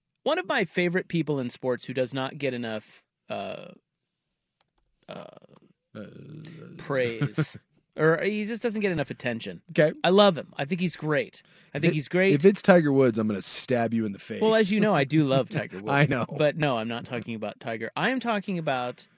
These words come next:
Speaker 1: an N B A owner by the name of Steve Ballmer.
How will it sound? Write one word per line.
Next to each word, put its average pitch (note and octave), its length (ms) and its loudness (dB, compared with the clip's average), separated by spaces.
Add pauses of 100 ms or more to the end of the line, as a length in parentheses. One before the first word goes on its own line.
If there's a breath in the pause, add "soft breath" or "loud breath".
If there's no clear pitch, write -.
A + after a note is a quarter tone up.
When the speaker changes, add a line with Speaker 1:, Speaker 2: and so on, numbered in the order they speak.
(440)
Speaker 1:
an C3 160 -2
N E3 180 0
B F#3+ 160 0
A E3+ 140 0
owner C3 260 -2
by G#2+ 140 -4
the A2+ 80 -6
name A2+ 200 -4
of G2+ 120 -10
Steve D3+ 360 -6 (120)
Ballmer. G#2 480 -6